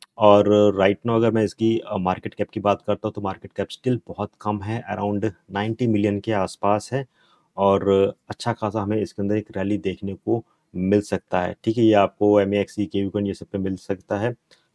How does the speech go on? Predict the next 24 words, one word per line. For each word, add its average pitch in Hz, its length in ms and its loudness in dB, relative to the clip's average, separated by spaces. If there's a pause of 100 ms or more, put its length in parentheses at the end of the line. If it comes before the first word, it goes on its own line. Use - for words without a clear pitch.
(180)
इस 110 140 -8
कॉइन 107 180 0
के 104 100 -2
ऊपर 101 160 0
नज़र 98 360 0
रखो, 135 340 2
रैली 101 280 2
अच्छी - 240 -4
खासी 98 260 -4
पकड़ी 113 320 -2
है 123 60 2
दो 113 140 2
हज़ार 107 160 2
चौबीस 107 300 0
के 110 100 -6
अंदर। 120 200 -4
राइट 95 260 0
now 104 160 -4
थोड़ा 104 120 0
सा 104 100 -2
कंसोलिडेट 101 580 -4
कर 110 160 0
रहा 117 200 2
है, 135 140 -2